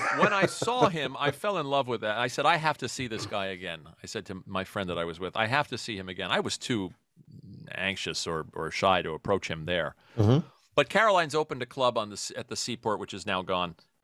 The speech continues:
Speaker 2: And, uh, and it was off, really off the track. And so he, he would go there. In those days, he had a work ethic. <laughs> He would go there. He would do an hour and twenty,
Speaker 1: Wow.
Speaker 2: hour and thirty of just, and, and, and the last fifteen
Speaker 1: I mean,
Speaker 2: minutes, I
Speaker 1: that's a, that's insane.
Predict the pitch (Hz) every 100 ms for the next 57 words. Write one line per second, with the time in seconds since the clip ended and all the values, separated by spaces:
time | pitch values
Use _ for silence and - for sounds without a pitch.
0 | - 127 123 120 113 180 196 180 233 208
1 | - 160 202 165 127 123 110 - 117 92
2 | - - 120 - 143 131 - _ - 90
3 | - 131 - 139 247 214 147 123 135 120
4 | 110 113 139 156 127 117 107 110 104 110
5 | 127 87 - - - - - - - -
6 | 415 - 135 427 - 160 175 151 143 -
7 | - - - - - 285 269 220 170 302
8 | 277 147 135 196 247 208 143 120 110 101
9 | 95 - 214 240 117 92 78 _ _ _
10 | _ _ - 104 135 85 120 - 175 233
11 | 190 117 101 151 156 - 139 139 160 123
12 | 135 135 165 220 - 190 - 135 120 175
13 | 151 131 175 269 - - 117 113 - 196
14 | 269 - 147 120 - - 185 196 107 90